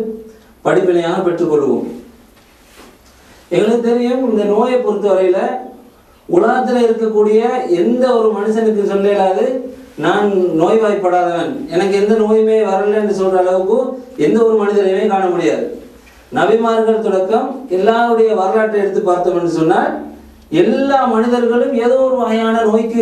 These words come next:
நோய்வாய்ப்பட்டிருப்பதை பார்க்கலாம். என்ன ஒன்றுனால், ஒவ்வொருத்தருக்கு இடையில ஒரு வித்தியாசம் இருக்கலாம். எனக்கு வந்திருக்கக்கூடிய அளவுக்கு இன்னொருத்தருக்கு வந்திருக்காது. ஒருத்தருக்கு கொஞ்சம் அதிகமான நோய்கள் வந்திருக்கும்,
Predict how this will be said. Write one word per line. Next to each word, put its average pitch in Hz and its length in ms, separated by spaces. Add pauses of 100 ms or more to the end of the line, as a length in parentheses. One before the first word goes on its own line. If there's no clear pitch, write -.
(140)
நோய்வாய்ப்பட்டிருப்பதை 202 880 (180)
பார்க்கலாம். 196 420 (1000)
என்ன 214 200 (100)
ஒன்றுனால், 254 500 (260)
ஒவ்வொருத்தருக்கு 262 600
இடையில 247 240
ஒரு 240 140
வித்தியாசம் 233 380
இருக்கலாம். - 360 (600)
எனக்கு 175 340
வந்திருக்கக்கூடிய 220 640
அளவுக்கு 240 360
இன்னொருத்தருக்கு 214 440
வந்திருக்காது. 170 460 (360)
ஒருத்தருக்கு 226 400
கொஞ்சம் 220 220
அதிகமான 247 440
நோய்கள் 214 400
வந்திருக்கும், 185 460